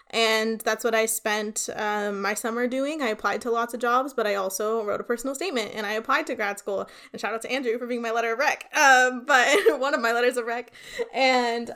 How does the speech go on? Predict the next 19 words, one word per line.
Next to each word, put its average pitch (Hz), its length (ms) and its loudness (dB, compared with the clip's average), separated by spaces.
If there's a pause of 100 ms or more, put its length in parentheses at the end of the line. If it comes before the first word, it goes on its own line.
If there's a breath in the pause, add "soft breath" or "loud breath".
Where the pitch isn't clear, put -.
I 226 540 2
did 220 220 6
both 233 340 2
and 262 160 2
just - 320 -2 (380)
wanted 220 360 0
to 226 60 0
see 240 240 -2
which 220 180 2
one 226 120 -2
happened 214 360 -4
first. 226 300 -2
And 220 100 -2
I'm 247 100 0
still 247 260 2
waiting 214 240 2
to 226 60 -2
hear 208 140 -2
back, 196 400 -6